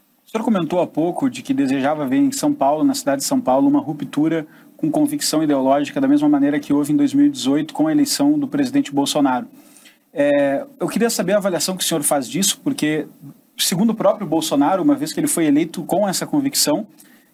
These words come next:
ele disse que o Brasil é ingovernável sem o Centrão, coisa que a esquerda já repete faz um tempo também. Então parece que a gente tem que descobrir quem governa o Brasil com o tal do centro. Você não tem medo de ser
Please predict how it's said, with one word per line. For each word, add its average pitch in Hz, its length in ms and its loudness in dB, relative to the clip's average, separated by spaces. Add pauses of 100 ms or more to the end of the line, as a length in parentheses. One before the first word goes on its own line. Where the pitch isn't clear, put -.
ele 143 180 0
disse 147 220 0
que 180 80 -4
o - 20 -2
Brasil 160 440 0
é - 20 -2
ingovernável 165 760 0
sem 143 180 2
o 139 40 2
Centrão, 139 480 0 (380)
coisa 165 240 -4
que 165 160 -4
a 160 60 0
esquerda 156 400 -4
já 156 80 -4
repete 151 340 -4
faz 151 160 -2
um 156 80 -2
tempo 147 220 0
também. 143 360 0 (280)
Então 143 160 0
parece 151 280 0
que - 60 -10
a 160 40 -4
gente 151 160 -2
tem 156 100 -2
que 151 80 -6
descobrir 151 340 -2
quem 170 180 -2
governa 147 440 0
o - 20 0
Brasil 143 300 -2
com 151 100 -2
o 143 40 0
tal 143 200 0
do 147 80 -6
centro. 143 400 0 (560)
Você - 220 -4
não 180 460 0
tem - 200 2
medo 226 320 2
de 143 140 -6
ser 156 560 2